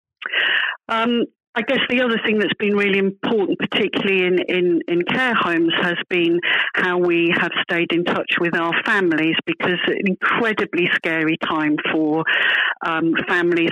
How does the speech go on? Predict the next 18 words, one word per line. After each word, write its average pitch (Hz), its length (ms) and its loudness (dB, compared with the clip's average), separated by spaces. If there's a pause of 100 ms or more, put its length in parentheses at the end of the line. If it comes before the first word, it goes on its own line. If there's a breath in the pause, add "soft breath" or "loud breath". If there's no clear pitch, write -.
(120)
some 196 140 2
of 170 160 0
whom 170 200 2
live 170 200 2
at - 160 -2
a 170 140 -6
distance 175 520 0
with 175 140 0 (180)
very 175 460 2
elderly, 165 760 0
very 165 320 0
vulnerable 165 600 0
people 180 480 0 (340 loud breath)
who 190 160 0
they 180 140 0
weren't 175 340 0
allowed 170 300 -2
to - 80 -2